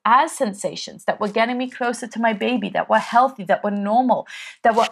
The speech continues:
opening everything that needs to be opened, I felt much calmer, much more, uh, trusting, and much more able to,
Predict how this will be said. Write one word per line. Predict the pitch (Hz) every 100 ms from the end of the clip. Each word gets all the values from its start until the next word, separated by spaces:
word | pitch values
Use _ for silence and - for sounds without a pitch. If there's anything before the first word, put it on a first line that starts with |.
| -
opening | 240 302 294 262 226 -
everything | 226 285 294
that | 277
needs | 262 262
to | -
be | 233 240
opened, | 262 320 240 190 196 196 - - _ _ _ - 202
I | 208 220 254
felt | 254 - 196 190 - - _ _ 196
much | 196 220 - - - - -
calmer, | 220 208 208 208 202
much | 202 214 214 214
more, | 202 190 190 -
uh, | 190 185
trusting, | - - 202 - 196 185 -
and | 185 185
much | 214 - - -
more | 196 196 190 190 185 - - _ -
able | 208 269 196 143 - 196 - - _ _
to, | - 226 220 220 220 226 214